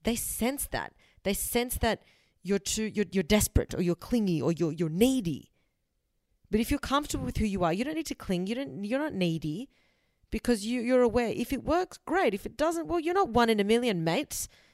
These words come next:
So I am gonna, you know, have opportunities with many other people. So I don't need to be desperate here.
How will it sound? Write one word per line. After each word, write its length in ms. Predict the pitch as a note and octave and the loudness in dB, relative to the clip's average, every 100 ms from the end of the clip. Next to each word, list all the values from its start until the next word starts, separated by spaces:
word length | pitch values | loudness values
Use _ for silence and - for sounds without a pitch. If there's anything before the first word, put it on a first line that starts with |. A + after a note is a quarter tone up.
| _ | _
So 460 | - - B3+ A#3+ A3+ - _ _ _ _ | -8 4 6 8 6 0 _ _ _ _
I 140 | - | 0
am 180 | B3 C#4 | 2 2
gonna, 340 | B3 A#3 F3+ - _ _ _ _ _ _ | 4 4 2 -2 _ _ _ _ _ _
you 80 | - | -2
know, 160 | F3+ D#3 | 0 0
have 240 | F#3 G3 | 0 0
opportunities 640 | G3+ G3+ - G3 F3+ F#3 | 0 -2 -2 -4 -4 -4
with 160 | F#3 - | -6 -2
many 240 | B3+ B3+ | 0 2
other 100 | F3 | 0
people. 340 | D3+ F3 - - _ _ _ | -2 -4 -6 -18 _ _ _
So 180 | - G#3 | -4 -2
I 60 | |
don't 120 | B3 | -2
need 100 | C4 | -4
to 80 | B3 | -8
be 40 | G3 | -4
desperate 440 | C3+ G3 - C#3+ | 2 2 2 -4
here. 200 | D3 C3 | -4 -8